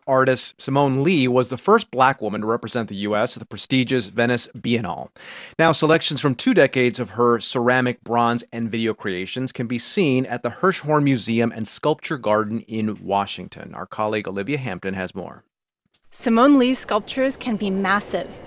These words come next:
Speaker 2: like the twenty-four-foot bronze welcoming visitors at the museum's plaza. It's modeled after an African dimba headdress with sagging breasts. For a head, a concave shape,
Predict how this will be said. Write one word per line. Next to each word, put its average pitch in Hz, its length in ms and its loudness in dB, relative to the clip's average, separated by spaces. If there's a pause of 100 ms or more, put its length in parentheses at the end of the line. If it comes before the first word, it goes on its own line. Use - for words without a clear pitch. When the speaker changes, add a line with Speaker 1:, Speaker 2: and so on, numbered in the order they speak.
(240)
Speaker 2:
like 226 140 0
the 285 80 2
twenty-four-foot 277 840 2
bronze 214 460 2
welcoming 214 480 2
visitors 214 560 0
at - 160 -6
the 202 80 -2
museum's 196 480 -4
plaza. - 500 0 (480)
It's - 220 -4
modeled 254 580 6
after 233 300 -2
an 254 100 0
African 208 540 0
dimba 226 320 2
headdress - 840 -6
with 214 180 -2
sagging 202 600 0
breasts. - 560 -8 (440)
For 233 220 2
a 208 60 2
head, 233 500 2 (220)
a 202 80 -2
concave 240 520 2
shape, - 400 -4